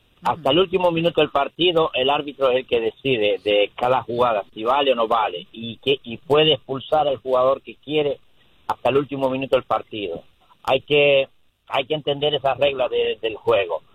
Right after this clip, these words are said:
Yo no pienso que Donald Trump está en lo justo nombrarla ahora con urgencia, pero hay una, hay una cosa que es latente, y yo soy seguidor de Donald Trump.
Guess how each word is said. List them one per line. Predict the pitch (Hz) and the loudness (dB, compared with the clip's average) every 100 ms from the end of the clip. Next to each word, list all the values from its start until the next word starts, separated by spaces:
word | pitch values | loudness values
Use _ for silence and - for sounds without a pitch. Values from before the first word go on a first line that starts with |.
| - - _ - | -20 -20 _ 0
Yo | |
no | 214 233 | 0 0
pienso | 233 220 214 | -2 0 0
que | 196 | 2
Donald | 196 180 175 | 2 2 0
Trump | 170 185 165 | 0 -2 -2
está | 127 175 | -2 -2
en | 165 | 0
lo | 143 | -2
justo | - 175 170 - | -2 -2 0 -2
nombrarla | 139 131 123 147 147 123 | -2 -2 0 0 2 2
ahora | 131 147 135 | 2 2 0
con | 113 113 | -4 -10
urgencia, | 113 101 139 160 135 - 104 104 _ - _ _ - | -12 -8 -4 -2 -2 -2 -2 -2 _ -20 _ _ 2
pero | 196 175 127 127 - | 4 4 2 -2 -6
hay | 131 156 170 | -2 -2 -2
una, | 160 - _ | -2 -4 _
hay | 139 160 | -2 0
una | 165 165 | 0 0
cosa | 180 170 165 | -2 -2 -2
que | 151 | -2
es | |
latente, | 135 143 - 143 123 - | 0 -2 0 -4 -4 -8
y | 131 123 | -4 0
yo | 202 | 2
soy | 233 220 | 2 0
seguidor | 208 190 190 202 | 0 0 2 0
de | 180 | 0
Donald | 165 156 143 - | -2 -2 -4 -2
Trump. | 135 | -4